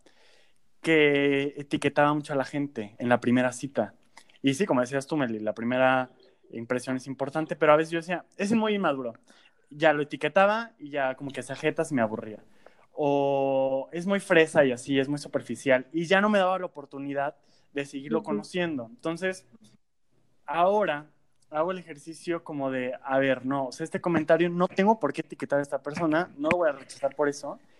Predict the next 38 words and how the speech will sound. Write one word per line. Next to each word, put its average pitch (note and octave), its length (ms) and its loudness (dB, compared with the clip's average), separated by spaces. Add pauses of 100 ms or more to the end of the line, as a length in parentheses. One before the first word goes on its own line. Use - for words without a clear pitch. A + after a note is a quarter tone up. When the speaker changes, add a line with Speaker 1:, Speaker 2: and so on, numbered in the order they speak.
(360)
Speaker 1:
Y D3 120 4
es D#3 120 0
como C3 520 2 (380)
deshacerte C#3 640 0
de F3 40 4
etiquetas E3 560 -4
y C#3+ 160 -4
conocerte. C3+ 680 0
O - 60 -16
sea, C3+ 200 6
darle, D#3+ 420 4 (280)
a C#3 80 -4
lo C#3+ 80 0
mejor F3+ 140 -4
la G3 120 2
primera E3 300 -4
cita D#3+ 260 -8
no D3+ 120 -8
fue D3+ 140 -10
la C#3+ 60 -4
mejor, C3+ 340 -6
pero C3+ 160 -6
si E3 200 -2
aún G3+ 220 -4
queda G3 200 0
algo F3+ 180 -6
de E3+ 60 -8
interés C3 560 -14 (160)
y C#3+ 160 -2
él E3+ 180 0
también D#3+ 280 -6
te D#3 80 -16
sigue C#3 260 -8
buscando A#2 540 -8
o A2+ 160 -10
ella, A#2 320 -6 (680)
es D3 220 0
como, B2 640 0